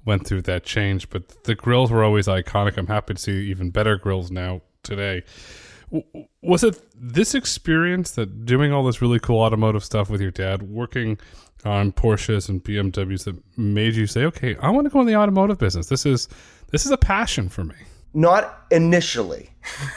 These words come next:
Speaker 2: <laughs> What made me wanna go into it initially was I thought,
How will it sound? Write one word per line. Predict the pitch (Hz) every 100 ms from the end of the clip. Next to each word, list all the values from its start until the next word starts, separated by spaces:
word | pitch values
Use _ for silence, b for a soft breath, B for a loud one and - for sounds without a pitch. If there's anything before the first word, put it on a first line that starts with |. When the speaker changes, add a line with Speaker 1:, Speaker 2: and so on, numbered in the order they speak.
| 240
Speaker 2:
<laughs> | - 202 233 - - -
What | 196
made | 185 214 214
me |
wanna | 208 202 185
go | 180 185
into | 196 190 170
it | 165
initially | 156 170 214 - 156 156
was | 147 147
I | 151
thought, | 151 147 143 -